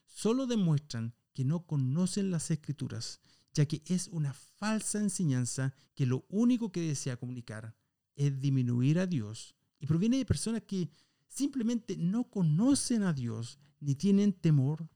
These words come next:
de Él. Así que a Dios nada le toma por sorpresa, nada se puede esconder de Él, tampoco puede olvidar nada. Dios es simplemente, es siempre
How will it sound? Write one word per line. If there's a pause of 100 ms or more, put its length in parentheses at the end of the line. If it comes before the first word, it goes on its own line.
de
Él. (840)
Así
que (340)
a
Dios
nada
le
toma
por
sorpresa, (240)
nada
se
puede
esconder
de
Él,
tampoco
puede
olvidar
nada. (340)
Dios
es
simplemente,
es
siempre